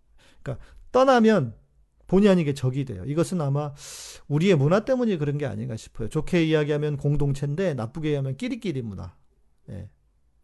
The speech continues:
주일날 여행 가고 예배 빠지면 천번 받는 줄 알았죠. 다 그랬죠. 다 그랬죠. 다 그렇게 살았죠.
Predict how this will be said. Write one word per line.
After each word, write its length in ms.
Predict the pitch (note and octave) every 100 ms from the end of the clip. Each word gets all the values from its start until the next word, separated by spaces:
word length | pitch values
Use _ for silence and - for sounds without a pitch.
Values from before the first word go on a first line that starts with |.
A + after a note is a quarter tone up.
| _ _ _ - - - _
주일날 320 | - G#3 G3+
여행 160 | F3 G3
가고 200 | G3+ E3+
예배 180 | E3+ F#3+
빠지면 240 | F#3+ E3+
천번 300 | D3 A3 B3
받는 200 | G#3 F3
줄 100 | D3
알았죠. 200 | B2+ -
다 200 | - C#3+
그랬죠. 920 | C#3 F3+ G3 D#4 B2+ G2 B2+ E3+ A#2+ F#2 - _ -
다 240 | - B2+ C3+
그랬죠. 380 | A2 - D#3 C#3
다 180 | -
그렇게 260 | - B2 -
살았죠. 460 | - C#3 C#3 -